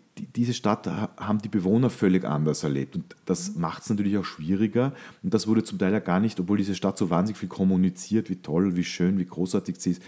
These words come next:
Speaker 1: was für eine hohe Lebensqualität sie hat, das haben sie eigentlich vergessen zu kommunizieren. Wien
Speaker 2: Mhm.
Speaker 1: boomt, das heißt, Wien verändert sich und wie müssen wir damit umgehen?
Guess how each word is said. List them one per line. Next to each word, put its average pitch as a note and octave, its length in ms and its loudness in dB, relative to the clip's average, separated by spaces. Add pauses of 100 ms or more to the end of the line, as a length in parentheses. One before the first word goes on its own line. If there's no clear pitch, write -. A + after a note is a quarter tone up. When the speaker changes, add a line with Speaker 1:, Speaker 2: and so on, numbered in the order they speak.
(240)
Speaker 1:
was - 100 -6
für F#2 80 0
eine E2 80 -2
hohe F#2+ 140 8
Lebensqualität F#2 640 4
sie A2+ 60 4
hat, G#2+ 60 2 (260)
das G2 180 -2
haben G#2+ 100 0
sie G#2 220 0 (240)
eigentlich G2 340 0
vergessen - 460 0
zu - 100 -6
kommunizieren. F#2 880 2 (280)
Wien F#2 260 2
Speaker 2:
Mhm. F2 60 -4
Speaker 1:
boomt, C#3 480 4 (180)
das F#2 100 -4
heißt, G2+ 140 -2
Wien A2 180 4
verändert G2 500 4
sich G#2+ 220 0
und F#2+ 140 0
wie G2+ 60 4
müssen G2+ 280 2
wir F#2 80 2
damit F#2 260 4
umgehen? E2 440 2